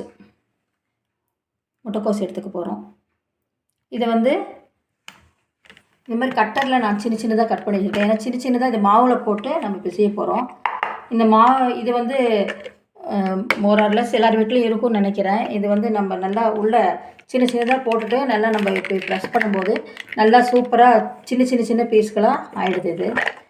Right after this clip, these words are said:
ஒரு அந்த மாதிரி பண்ணி வச்சிருக்கேன் இது. இது வந்து ரெண்டு கப்பு, இதுல வந்து ரெண்டு கப்பு கோதுமை மாவு. இதுல நம்ம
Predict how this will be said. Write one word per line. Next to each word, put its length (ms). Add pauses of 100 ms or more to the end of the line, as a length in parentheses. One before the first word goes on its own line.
(180)
ஒரு 160
அந்த 180
மாதிரி 200
பண்ணி 240
வச்சிருக்கேன் 440
இது. 140 (1800)
இது 160
வந்து 240 (480)
ரெண்டு 260
கப்பு, 340 (320)
இதுல 200
வந்து 200
ரெண்டு 280
கப்பு 260
கோதுமை 420
மாவு. 300 (680)
இதுல 220
நம்ம 320